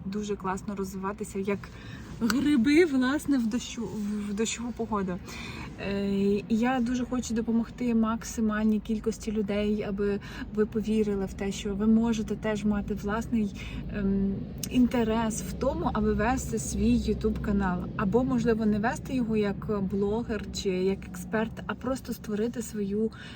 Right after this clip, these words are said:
е, візитку на Ютубі з відео, які теж дуже класно допомагають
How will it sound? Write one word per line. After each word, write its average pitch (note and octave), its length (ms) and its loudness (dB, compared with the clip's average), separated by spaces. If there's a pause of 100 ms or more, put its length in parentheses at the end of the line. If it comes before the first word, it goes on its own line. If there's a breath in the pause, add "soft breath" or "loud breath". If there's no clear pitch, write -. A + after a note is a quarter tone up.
(140 loud breath)
е, G3 380 -2
візитку G#3+ 920 0
на F#3+ 320 0
Ютубі G#3+ 560 0
з F#3+ 440 0
відео, G#3 680 2 (340 loud breath)
які G#3 540 2
теж A3 220 0
дуже G#3 260 -2
класно A3 320 -2
допомагають G3+ 840 0